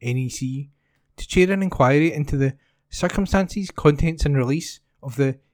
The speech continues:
internal anti-Semitism dossier in twenty twenty. The leaked eight hundred and sixty page document found no evidence of anti-Semitism being handled diff-, differently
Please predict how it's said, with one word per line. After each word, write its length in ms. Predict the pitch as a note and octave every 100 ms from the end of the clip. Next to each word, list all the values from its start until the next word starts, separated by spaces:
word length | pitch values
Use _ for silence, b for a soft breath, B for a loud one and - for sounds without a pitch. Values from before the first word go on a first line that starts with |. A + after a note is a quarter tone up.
| _ -
internal 760 | D3 C#3+ D#3+ D#3+ F3 F3+ - -
anti-Semitism 800 | C#3 D#3 C#3+ C3+ C#3+ D#3 E3+
dossier 480 | E3 D#3+ D3 E3 E3
in 80 | C3
twenty 260 | - C#3+ -
twenty. 540 | - C#3 C#3 D#3 E3+ _ _ _ _ _ _ _ _ _ _ _ _ _ _ _ _ _ _
The 100 | D#3
leaked 260 | E3 A3 - -
eight 180 | F#3+
hundred 200 | - E3+
and 120 | F3+ D#3+
sixty 300 | D3 - D#3+
page 280 | D#3+ D3
document 480 | D3 C3+ - F3 E3
found 320 | - C#3+ C3+ - _ _ _ -
no 220 | D3 F#3
evidence 560 | G#3 C#3 D3+ F3 F#3+ F3+
of 100 | D3
anti-Semitism 800 | D3 - - C#3+ C#3+ F3+ E3+ F3+
being 160 | D#3+
handled 440 | C#3+ C#3+ C#3 D3 C#3+
diff-, 220 | C#3+ - E3+ D3+ _ _
differently 580 | C#3+ - E3+ D3+ F#3